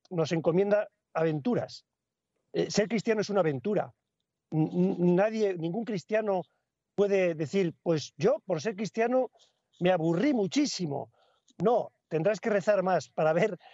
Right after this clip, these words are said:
eh, qué cosas no hiciste y que Dios te pedía a través de la oración. Eh, ser cristiano es una aventura, y más en un mundo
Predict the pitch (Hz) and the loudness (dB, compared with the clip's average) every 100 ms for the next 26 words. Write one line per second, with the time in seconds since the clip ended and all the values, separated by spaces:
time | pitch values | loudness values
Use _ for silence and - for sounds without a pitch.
0 | - _ - 175 175 135 220 196 226 208 | -20 _ -2 -2 -2 -2 -2 0 0 0
1 | 175 202 214 165 220 190 - 175 170 - | 0 0 0 0 -2 -2 -2 -2 -2 -6
2 | _ _ _ _ 156 170 170 208 - 165 | _ _ _ _ -2 2 2 0 0 0
3 | 165 156 202 180 151 160 151 151 143 131 | 0 2 2 0 0 -4 -2 -2 0 -2
4 | - 131 110 _ _ _ _ _ - 196 | -4 -6 -6 _ _ _ _ _ -4 -4
5 | - 202 185 - 196 185 170 175 160 139 | 0 0 0 -2 0 0 2 2 2 -2
6 | 185 156 127 - _ _ - 147 180 220 | -2 0 0 -4 _ _ -6 0 0 0
7 | 214 196 190 202 190 196 208 | -2 -2 0 -2 0 0 0